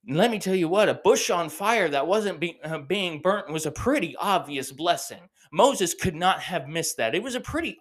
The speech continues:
obvious miracle. But let me tell you something. What about the small miracles that we don't pay attention to?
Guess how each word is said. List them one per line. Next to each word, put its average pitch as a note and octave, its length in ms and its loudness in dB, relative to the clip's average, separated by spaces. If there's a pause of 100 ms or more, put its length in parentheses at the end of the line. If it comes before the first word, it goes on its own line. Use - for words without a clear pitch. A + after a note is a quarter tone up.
obvious D#3 580 2
miracle. F#3+ 600 -4 (2250)
But A2 80 -12
let A2 120 -10
me B2+ 120 -8
tell C#3 160 -6
you B2 100 -4
something. C3+ 400 -2 (760)
What D#3 200 4
about F#3 200 0
the D3 80 -4
small D3+ 460 2
miracles A#2+ 640 -4
that A#2 180 -4
we C#3+ 120 -4
don't C#3+ 180 -4
pay C3+ 140 -4
attention A#2+ 400 -8
to? G#2+ 260 -10